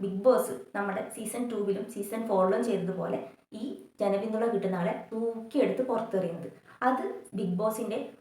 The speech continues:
ഒരു തന്ത്രം തന്നെയാണ്. നമ്മൾ ഒരു കഥ വായിക്കുമ്പോഴോ അല്ലെങ്കിൽ ഒരു സിനിമ കാണുമ്പോഴോ ആ സിനിമ നമ്മൾ കൂടുതൽ ഇൻട്രസ്റ്റോടെ കാണാൻ എന്താണ്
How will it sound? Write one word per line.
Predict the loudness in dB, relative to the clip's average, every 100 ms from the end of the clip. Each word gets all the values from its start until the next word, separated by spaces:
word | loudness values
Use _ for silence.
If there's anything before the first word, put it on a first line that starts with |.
| 0
ഒരു | 2 2 -2 -4 0
തന്ത്രം | 2 4 6 6
തന്നെയാണ്. | 4 0 -4 -12 -20 _ _ _ _ _ 4
നമ്മൾ | 8 8 8 0 0 4
ഒരു | 4 4
കഥ | 4 4 4
വായിക്കുമ്പോഴോ | 2 -2 -2 -2 -4 -4 2
അല്ലെങ്കിൽ | 6 6 4 2
ഒരു | 0
സിനിമ | 0 0 0 2
കാണുമ്പോഴോ | 2 2 0 -6 -10 -2 2
ആ | 2
സിനിമ | 2 0 -2
നമ്മൾ | -2 -4 0
കൂടുതൽ | 2 4 2 2 2
ഇൻട്രസ്റ്റോടെ | 2 -2 2 2 4
കാണാൻ | 2 2 2
എന്താണ് | 2 2